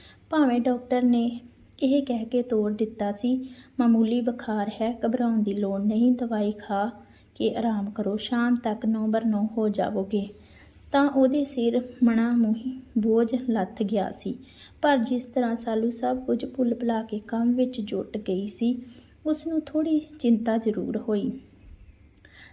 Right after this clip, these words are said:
ਸਾਲਾਂ ਬਾਅਦ ਖੁੱਲ੍ਹੀਆਂ ਯਾਦਾਂ ਦੀ ਇੱਕ ਨਿੱਕੀ ਜਿਹੀ ਕੰਨੀ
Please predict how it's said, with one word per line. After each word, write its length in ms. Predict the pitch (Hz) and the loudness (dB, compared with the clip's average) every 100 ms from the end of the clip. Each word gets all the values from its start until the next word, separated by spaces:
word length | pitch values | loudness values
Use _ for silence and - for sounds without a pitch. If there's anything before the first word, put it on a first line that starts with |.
| - | -10
ਸਾਲਾਂ 420 | - 302 302 302 | -2 2 4 6
ਬਾਅਦ 360 | 254 214 214 262 | 6 4 2 0
ਖੁੱਲ੍ਹੀਆਂ 400 | 285 320 311 262 | 2 4 4 4
ਯਾਦਾਂ 340 | 240 196 202 208 | 2 -2 0 -2
ਦੀ 160 | 214 294 | -2 -4
ਇੱਕ 220 | 254 269 | -2 4
ਨਿੱਕੀ 420 | 254 262 262 269 | 4 4 0 0
ਜਿਹੀ 340 | 254 196 - | 0 -2 -4
ਕੰਨੀ 520 | 208 - 220 202 202 | -4 0 0 2 2